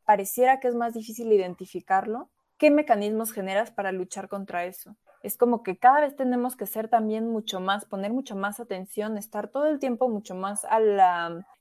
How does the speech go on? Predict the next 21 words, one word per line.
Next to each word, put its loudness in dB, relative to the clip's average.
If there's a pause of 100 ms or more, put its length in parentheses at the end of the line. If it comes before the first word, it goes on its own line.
como 4
entre 6
la 8
defensiva 0 (320)
y -4
así, -10 (140)
pues, -8
al 4
tiro, 6
¿no? 0 (340)
Pareciera 4
que -8
tenemos -4
que -4 (120)
generar 6
una 4
y 4
otra 6
vez -4
múltiples 4
herramientas, -4